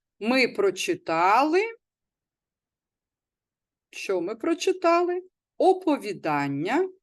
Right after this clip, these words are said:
що цікавого на полюсах. Четвертому завданні необхідно записати, чи можуть білі ведмеді зустрітися з пінгвінами.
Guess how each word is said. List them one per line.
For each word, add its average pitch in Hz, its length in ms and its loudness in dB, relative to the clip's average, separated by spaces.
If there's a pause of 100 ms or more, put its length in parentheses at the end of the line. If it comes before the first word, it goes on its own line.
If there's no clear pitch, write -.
(260)
що 427 380 2
цікавого 202 680 -2
на 190 140 -4
полюсах. 165 760 -6 (1900)
Четвертому 294 640 4
завданні 170 520 2
необхідно 185 600 0
записати, 233 800 -4 (300)
чи - 180 4
можуть 226 420 2
білі 180 260 0
ведмеді 208 560 -2
зустрітися 185 680 -6
з - 100 -10
пінгвінами. 147 840 -2